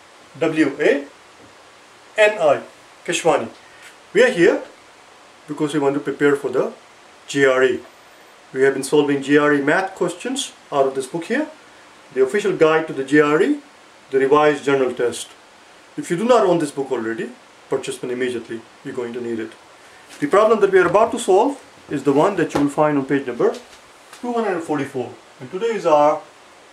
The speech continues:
lesson number one hundred thirty-nine. Let's take a look at it. Page, turn to, please turn to page two forty-four. The very, on the very top of the page, the very first one, number five. Question number five.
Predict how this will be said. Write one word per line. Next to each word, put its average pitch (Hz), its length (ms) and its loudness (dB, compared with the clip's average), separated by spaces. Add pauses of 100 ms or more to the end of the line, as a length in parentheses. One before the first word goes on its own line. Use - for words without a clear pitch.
(420)
lesson 185 240 -10
number 156 220 -4
one 180 200 2
hundred 170 280 -2
thirty-nine. 120 480 -6 (180)
Let's 170 140 -8
take 196 120 2
a 196 40 4
look 185 140 4
at 180 80 4
it. - 120 0 (160)
Page, 165 260 -2
turn 185 220 0
to, 185 60 -8
please 175 420 -6
turn 175 120 -2
to 160 80 -2
page 160 240 0
two 220 80 -6
forty-four. 220 580 2 (640)
The 139 80 -6
very, 180 220 4
on 165 120 -4
the 147 60 2
very 185 200 4
top 196 180 4
of 196 80 0
the 185 80 6
page, 196 320 2 (160)
the 143 60 -4
very 156 160 4
first 160 300 2
one, 120 160 -6
number 143 200 -2
five. 127 340 0 (540)
Question 165 260 -12
number 131 160 -8
five. 120 320 0